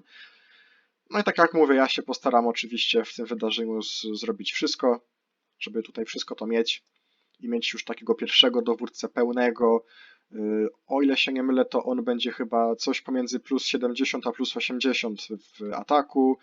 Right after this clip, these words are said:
Y, tam chyba na minus sześćdziesiąt obron-, o-, obrona murów i tak dalej. Już nie pamiętam dokładnie, ale coś takiego chyba było, więc jak na ten etap gry, to bardzo dobry naprawdę, w porządku, w porządku,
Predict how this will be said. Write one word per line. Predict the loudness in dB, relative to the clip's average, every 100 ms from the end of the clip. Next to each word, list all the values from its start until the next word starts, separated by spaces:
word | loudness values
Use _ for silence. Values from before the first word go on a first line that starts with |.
| -10 -20 -20 _ _ _ _ _ -14
Y, | -8 -8
tam | -6 -6
chyba | -2 0
na | 2 2
minus | 2 2
sześćdziesiąt | 2 2 0 -2 -4
obron-, | -4 -2 -2 -4
o-, | -6 -4 -2 -2 -4
obrona | -2 0 2 0 2
murów | 4 8 6 4
i | 0
tak | 0
dalej. | 4 4 4
Już | 0 2
nie |
pamiętam | 4 4 2 -2
dokładnie, | 0 0 0 2
ale | 0
coś | 0 -4
takiego | -2 0 0
chyba | 0 0
było, | 2 4 2
więc | 0 -4 -6 -8 -8 -4
jak | -2 0
na | 0
ten | 2 0
etap | -2 -4
gry, | 0 0 0 -4 _ _ _ _ _ _ _ _
to | -8 2
bardzo | 8 8 6 4
dobry | 4 6 4
naprawdę, | 4 4 4 4 2 0 -4 _ _ _ _ _ _ _
w | -20 -4
porządku, | -2 4 4 2 -8
w | -10
porządku, | -6 -4 -4 -6 -6 -4 -2 -4